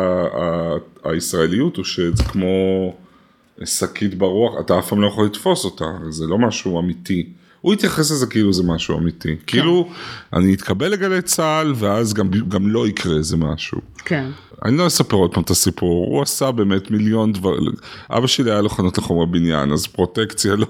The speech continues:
Speaker 1: הייתה,
Speaker 2: כן.
Speaker 1: <laughs> אבל הוא ניסה כל דבר אפשרי, והוא אזק את עצמו,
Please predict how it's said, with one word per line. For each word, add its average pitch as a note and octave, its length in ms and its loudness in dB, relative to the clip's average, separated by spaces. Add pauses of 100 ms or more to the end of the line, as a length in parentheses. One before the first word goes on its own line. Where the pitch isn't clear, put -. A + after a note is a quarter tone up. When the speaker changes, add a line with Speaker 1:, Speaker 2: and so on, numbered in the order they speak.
Speaker 1:
הייתה, A2+ 460 0 (120)
Speaker 2:
כן. - 160 -2 (640)
Speaker 1:
<laughs> C3+ 40 2
אבל E3+ 220 0
הוא G3 100 2
ניסה F3 320 0
כל D3 200 -2
דבר A#2 240 2
אפשרי, E3 400 0
והוא A2+ 220 2
אזק G2+ 380 0
את A#2+ 120 0
עצמו, G2+ 720 0